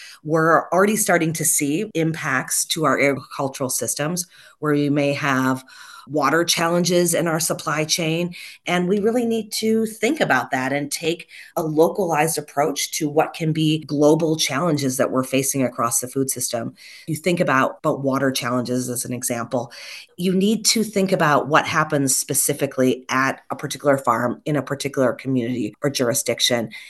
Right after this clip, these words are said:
Really optimize your solutions to solve for whatever those local challenges are. And when I think about climate change and, and some of the impacts that our supply chain sees, I think about conversations that I've had with farmers across southern Minnesota and Iowa.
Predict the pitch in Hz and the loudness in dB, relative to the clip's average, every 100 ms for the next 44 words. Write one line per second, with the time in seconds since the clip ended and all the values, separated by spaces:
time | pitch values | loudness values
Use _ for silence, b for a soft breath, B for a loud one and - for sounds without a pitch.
0 | B B _ 165 170 170 160 156 160 175 | B B _ -2 2 4 2 0 2 2
1 | 147 131 135 131 135 127 143 110 123 - | 4 6 4 4 2 2 0 0 0 2
2 | 294 330 294 - 160 - - 143 156 151 | 0 0 0 0 2 4 4 6 6 4
3 | 151 139 139 139 139 131 127 135 127 135 | 2 4 4 4 4 2 2 4 4 4
4 | 117 110 92 - 120 113 - 107 - 95 | 0 -4 -4 -4 -2 -4 -4 -4 -4 -2
5 | 87 - B B B - 156 151 151 185 | -4 -6 B B B -4 0 0 0 0
6 | 185 151 131 117 - - 156 143 127 - | 0 2 2 2 0 -6 -2 0 0 -2
7 | 139 135 127 120 - 135 143 135 135 135 | 0 0 0 -4 -6 -6 -2 -2 -2 -2
8 | 139 123 - 127 - B B - 139 139 | -4 -4 -2 -2 -2 B B -6 -2 -2
9 | - 156 147 135 127 147 139 127 B - | -2 -2 0 0 2 4 4 4 B -2
10 | 143 160 156 175 151 147 143 - - 170 | -2 0 0 4 6 8 6 4 0 2
11 | 165 147 156 143 139 135 143 127 143 - | 2 2 2 2 0 0 0 0 -2 0
12 | 131 156 147 104 104 - 131 120 123 - | 0 2 2 2 -2 -2 0 2 2 0
13 | - 131 135 131 120 - 127 131 92 117 | 0 0 2 2 0 0 2 2 0 -4
14 | 107 123 139 107 92 | -4 0 2 0 -4